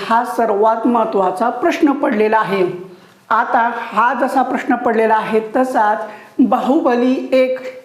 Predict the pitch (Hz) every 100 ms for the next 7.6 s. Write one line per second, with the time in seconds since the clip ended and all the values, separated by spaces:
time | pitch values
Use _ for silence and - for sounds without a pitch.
0 | - 175 220 214 233 247 247 247 247 240
1 | 226 214 214 220 233 226 226 254 254 254
2 | 240 269 262 330 330 330 - 254 240 233
3 | 220 208 208 208 208 - - - - 247
4 | 233 233 - - - 240 - 240 349 294
5 | 226 208 226 208 214 208 208 208 208 -
6 | 220 208 196 196 202 220 240 269 269 277
7 | 269 240 240 254 233 220